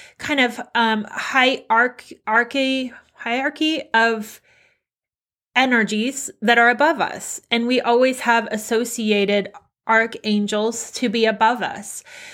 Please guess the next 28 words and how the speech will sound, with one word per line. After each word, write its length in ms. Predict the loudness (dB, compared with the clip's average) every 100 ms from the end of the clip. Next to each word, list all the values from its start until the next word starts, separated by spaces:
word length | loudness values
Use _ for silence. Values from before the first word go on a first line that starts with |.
| -20 -8 0
But 140 | 2
what 160 | 4 4
I 120 | 4
believe 360 | 2 0 0
is 160 | 0 -2
happening 640 | 2 2 2 -2 -2 -2
and 160 | -2 0
why 240 | 4 4 4
this 260 | 0 0
wasn't 360 | 0 0 -2 0
resonating 680 | 2 2 0 2 2 0 -4
with 220 | -6 -4
me, 280 | -4 -4 -2
even 260 | -4 -2 2
though 100 | 2
I've 180 | 2
been 160 | 0 0
on 120 | 2
the 80 | -2
same 300 | 0 -2 -2
path 420 | -2 2 2 2
and 140 | 0 2
I 140 | 0
understand, 760 | 0 -4 -4 0 0 -2 -6 -4
you 140 | -2
know, 340 | 2 0 -2 -10 _ _ -2
I'm, 300 | 0 0 -2 -14 _ _ -18 -18 -18 _ -8
I 600 | -2 2 2 2 -2